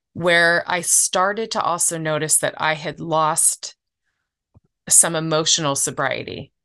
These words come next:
where I was starting to blame others again for how I was feeling. And I would catch it, and I would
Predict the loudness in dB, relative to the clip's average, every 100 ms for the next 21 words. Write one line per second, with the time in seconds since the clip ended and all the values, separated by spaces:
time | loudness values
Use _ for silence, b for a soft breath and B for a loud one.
0 | _ -8 0 2 2 2 0 0 -2 -2
1 | -2 0 0 -2 _ 0 4 2 0 -4
2 | -6 -2 0 0 -2 -2 -2 -2 -2 -4
3 | -4 -2 -2 -4 -10 -6 -4 -2 -2 -2
4 | -2 -2 0 -2 0 -4 -2 -6 -4 -2
5 | -2 -2 -6 -2 -2 0 0 0 -2 -4
6 | -4